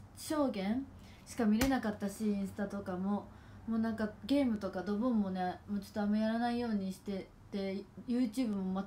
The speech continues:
全く見ないみたいな、もう超しんどかったんですけど、いやね、やっとね、か-、昨日、あのね、えっと、いい感じにやったらね、回復して、「はっ！」ってなって、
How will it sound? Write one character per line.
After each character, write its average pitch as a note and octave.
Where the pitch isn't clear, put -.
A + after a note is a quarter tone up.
全 A3
く A3+
見 A3+
な G3+
い F3+
み F3
た F3+
い E3
な、 E3
も F3
う F3
超 C4+
し G3+
ん F#3+
ど F#3
か F3
っ E3+
た E3+
ん D#3+
で E3+
す E3+
け F3
ど、 E3
い G#3
や -
ね、 G3
や F#3
っ F3+
と G#3
ね、 A3
か-、 A#3+
昨 A3
日、 A3
あ G3
の F#3
ね、 F#3
え F#3
っ F3+
と、 F3+
い F3
い -
感 F3+
じ F3+
に F#3
や F3+
っ -
た F3+
ら E3+
ね、 E3+
回 G#3+
復 G#3
し G#3+
て、 A3+
「は -
っ！」 -
っ -
て A3
な G#3+
っ A3
て、 D#4